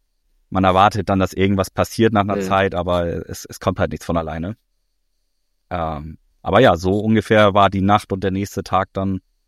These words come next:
Speaker 1: als ich sie bekommen hatte.
Speaker 2: Aber du hast sie
Speaker 1: Weiß ja
Speaker 2: selbst
Speaker 1: nicht.
Speaker 2: aus der Box genommen, weil du sagst, Angsthund, hat sie da nicht irgendwie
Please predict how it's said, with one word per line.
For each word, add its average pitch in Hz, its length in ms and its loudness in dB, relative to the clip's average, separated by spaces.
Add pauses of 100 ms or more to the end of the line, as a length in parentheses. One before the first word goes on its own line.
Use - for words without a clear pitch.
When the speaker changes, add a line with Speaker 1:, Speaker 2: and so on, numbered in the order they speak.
(140)
Speaker 1:
als 87 220 -6
ich 95 80 -8
sie 101 80 -4
bekommen 92 300 -4
hatte. - 260 -10 (200)
Speaker 2:
Aber 104 140 -2
du 107 100 0
hast 123 160 -2
sie 123 60 -2
Speaker 1:
Weiß 107 80 2
ja 117 80 4
Speaker 2:
selbst 95 140 0
Speaker 1:
nicht. - 80 -6
Speaker 2:
aus 135 120 -4
der 120 120 2
Box - 320 -4
genommen, 160 600 -2
weil - 260 -6
du 113 60 -10
sagst, 123 280 -4
Angsthund, 143 520 -4
hat 135 140 -4
sie 131 140 -2
da 120 240 0
nicht 127 240 -8
irgendwie 131 760 -2